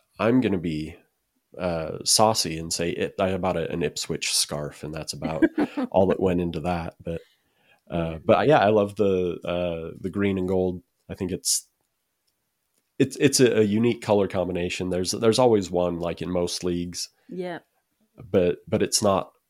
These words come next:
Speaker 1: all over the place. Like red and blue, everybody's red and blue.
Speaker 2: Yeah.
Speaker 1: I'm
Speaker 2: Yeah,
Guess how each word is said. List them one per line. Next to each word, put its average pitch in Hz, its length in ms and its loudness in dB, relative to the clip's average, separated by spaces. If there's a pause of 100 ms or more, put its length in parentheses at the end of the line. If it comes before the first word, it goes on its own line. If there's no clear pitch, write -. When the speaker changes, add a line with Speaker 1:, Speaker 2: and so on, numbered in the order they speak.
(140)
Speaker 1:
all 92 240 0
over 90 220 -4
the - 80 -10
place. - 320 -6
Like 131 180 -4
red 175 180 4
and 101 100 -2
blue, 82 140 -4
everybody's 85 440 -4
red - 140 -6
and 76 120 -12
blue. - 240 -10 (300)
Speaker 2:
Yeah. 330 200 -10 (800)
Speaker 1:
I'm - 100 -4
Speaker 2:
Yeah, 240 60 0